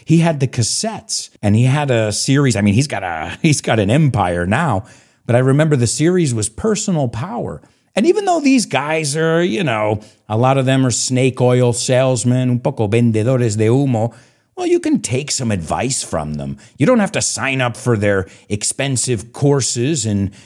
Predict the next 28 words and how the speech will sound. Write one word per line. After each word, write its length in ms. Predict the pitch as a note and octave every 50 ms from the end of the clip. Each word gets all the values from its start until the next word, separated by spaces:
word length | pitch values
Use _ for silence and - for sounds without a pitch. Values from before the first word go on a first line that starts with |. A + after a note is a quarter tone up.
| _ _ _ -
Acapulco, 920 | B2+ C3 - A#2+ G2 - - F3 A3+ A#3 - - A2 D#2+ D#2+ A#2 D#3 - - _ _ _ _
but 320 | E3+ E3+ E3+ E3+ E3+ D#3+
you 260 | D#3+ D3 D3+ F#3 F#3+
can, 380 | C#3 - D3+ C3+ C#3+ D#3 D3+ D3+
at 140 | C#3 B2+ A#2
the 80 | C#3+
same 340 | A#2 - D#3 D3 D3 C#3 C3
time, 520 | A#2 - - A#2 A#3 F3 D#3 F#3 A3 A3+
say, 200 | F#3+ - D#3+ D3
"Hey, 340 | B2 C#3 - F4 - - F#2+ -
I 100 | - G#2+
like 300 | A2 D3 G3 C#4 C#4 -
what 180 | - A3+ G#3 G#3+
Tony 360 | - - F3 F#3+ F#3+ F3 D3
Robbins 680 | B2 F#2+ G#2 F#2+ G#2 A#2+ C3+ C#3 F#2+ D2+ D2 D2 - - - _ _ -
said 320 | - - - - F#2+ E2
about 340 | E2 D2 D#2 C#2+ C2+ B1+ B1+
that." 340 | C2 D2+ C#2 - - - - _
And 220 | - D3 D#3+ F3 F3
I 160 | - - C4+
did 180 | C4 E4 D#4+ A#3+
that 120 | A#3+ F#3
a 60 | A2+ A2
lot. 180 | D3 D3 G#2
My 160 | F#2 F#2+ F#2
dad 420 | F#2 F2 A2 A2 B2 D3+ D#3 B2+ G#2
always 520 | G2+ G2+ G2+ G#2+ A2 G#2 G2+ F#2+ F2 -
listened 500 | F#2+ F#2+ F#2+ - - G2+ F#2+ F#2 F2+ F2